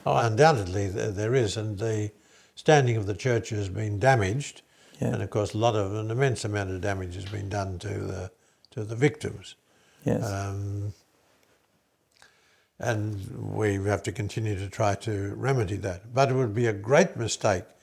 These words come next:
Speaker 1: to imagine that the fundamental challenge to faith comes from the pedophilia crisis.
Speaker 2: That's right, yeah.
Speaker 1: Uh,
Speaker 2: Please
Speaker 1: the
Speaker 2: ex-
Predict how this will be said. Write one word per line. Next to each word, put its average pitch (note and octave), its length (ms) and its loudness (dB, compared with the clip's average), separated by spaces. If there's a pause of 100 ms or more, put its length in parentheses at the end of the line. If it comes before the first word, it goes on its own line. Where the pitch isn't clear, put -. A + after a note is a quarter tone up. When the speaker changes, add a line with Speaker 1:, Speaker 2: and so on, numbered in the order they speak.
(480)
Speaker 1:
to G#2+ 320 -2
imagine G#2 720 0
that G#2 200 -4
the G#2 80 -4
fundamental A2+ 800 2
challenge G#2 500 -2
to G#2 100 -10
faith G2+ 400 0
comes G2+ 280 -4
from G2+ 140 -10
the G2+ 60 -8
pedophilia G2+ 640 0
crisis. - 600 -14 (480)
Speaker 2:
That's - 200 -10
right, - 260 -4 (100)
yeah. G2+ 480 0
Speaker 1:
Uh, - 40 -8
Speaker 2:
Please G#2+ 160 2
Speaker 1:
the A#2+ 100 4
Speaker 2:
ex- G#2 60 -4